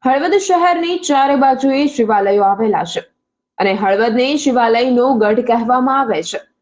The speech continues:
ત્યારે હળવદ ભૂદેવોની નગરી, છોટી કાશી તરીકે પ્રખ્યાત છે. જ્યારે મહાશિવરાત્રી દેવોના દેવ મહાદેવ ભોળાનાથની પૂજન અને અર્ચન માટેનો મહોત્સવનો દિવસ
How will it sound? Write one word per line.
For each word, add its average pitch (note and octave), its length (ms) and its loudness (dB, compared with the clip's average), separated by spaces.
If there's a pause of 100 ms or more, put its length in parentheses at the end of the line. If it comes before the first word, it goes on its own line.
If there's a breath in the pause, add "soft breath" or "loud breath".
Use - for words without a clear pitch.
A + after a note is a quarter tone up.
(400)
ત્યારે B3+ 160 2
હળવદ B3+ 540 0
ભૂદેવોની C4+ 640 2
નગરી, A#3 580 0 (140)
છોટી D#4 300 2
કાશી C4+ 380 -2
તરીકે C4 400 -2
પ્રખ્યાત F3+ 440 -4
છે. - 320 -8 (500)
જ્યારે G3+ 200 0
મહાશિવરાત્રી A3+ 1120 -2 (180 loud breath)
દેવોના D4+ 480 2
દેવ D#4+ 220 0
મહાદેવ A#3+ 500 2
ભોળાનાથની G3+ 680 0
પૂજન G3 500 -2 (260 loud breath)
અને A#3+ 180 2
અર્ચન A#3 460 0
માટેનો D4 520 0
મહોત્સવનો A#3 680 0
દિવસ B3+ 280 0